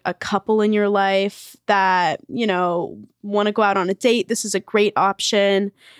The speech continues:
You can just get them this gift certificate. Or if you wanna go with someone and you can be like, "Hey, I got you this gift certificate. We should go together. Like, take me." <laughs> That's also an option too. And it's located in Kensington near the border of Port Richmond.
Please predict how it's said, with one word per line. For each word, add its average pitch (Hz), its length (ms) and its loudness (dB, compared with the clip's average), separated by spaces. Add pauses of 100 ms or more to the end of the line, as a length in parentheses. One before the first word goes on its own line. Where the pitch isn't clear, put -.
(160)
You 196 160 -2
can 202 140 -2
just - 240 -6
get - 180 -4
them 180 420 -2 (120)
this - 180 -10
gift 277 200 -2
certificate. 262 720 0
Or 269 540 2 (140)
if 208 180 -4
you 208 240 2
wanna 339 280 4
go 240 440 -4
with 247 140 -6
someone 233 400 -4
and 226 80 -4
you - 80 -14
can 233 60 -8
be 240 100 -2
like, 294 160 0
"Hey, 277 420 -4 (140)
I 240 60 -10
got 277 260 -4
you 277 60 0
this 254 160 -8
gift 269 200 -8
certificate. 269 540 -8
We 262 80 -4
should 302 180 -6
go 320 100 -4
together. 302 640 -6 (140)
Like, 240 380 -4
take 349 240 -2
me." 359 260 0 (400)
<laughs> 453 400 0
That's 220 220 0
also - 260 -2
an - 100 -10
option - 360 -8
too. - 200 -6 (1400)
And 233 400 2
it's - 180 -8
located 277 540 2
in 208 140 0
Kensington 240 960 2
near 196 360 -2
the 196 160 -4
border 180 560 -6
of 165 400 -6
Port - 380 -2
Richmond. - 720 -6